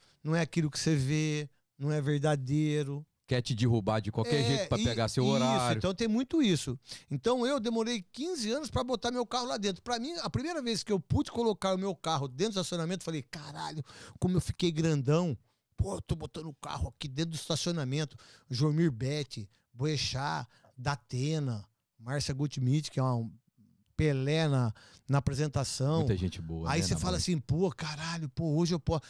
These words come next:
Speaker 1: Aí você para o carro, sabe? Aí, pá, segundo, pô, eu demorei dezessete anos pra ter um camarim,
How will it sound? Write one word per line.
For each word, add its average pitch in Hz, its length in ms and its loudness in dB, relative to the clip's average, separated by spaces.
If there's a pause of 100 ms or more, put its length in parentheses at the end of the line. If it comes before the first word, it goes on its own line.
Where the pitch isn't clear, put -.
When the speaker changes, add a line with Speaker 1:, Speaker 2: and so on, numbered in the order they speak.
(160)
Speaker 1:
Aí 139 180 -4
você - 160 -4
para 165 240 -4
o 147 60 -6
carro, 147 420 -2
sabe? 156 320 -2 (720)
Aí, 156 300 -2
pá, 165 420 -2
segundo, 160 680 -2 (300)
pô, 170 140 2
eu 151 60 4
demorei 170 720 2 (540)
dezessete 170 800 0
anos 196 320 2
pra 202 160 2
ter 196 140 -2
um 208 140 -2
camarim, 196 560 -2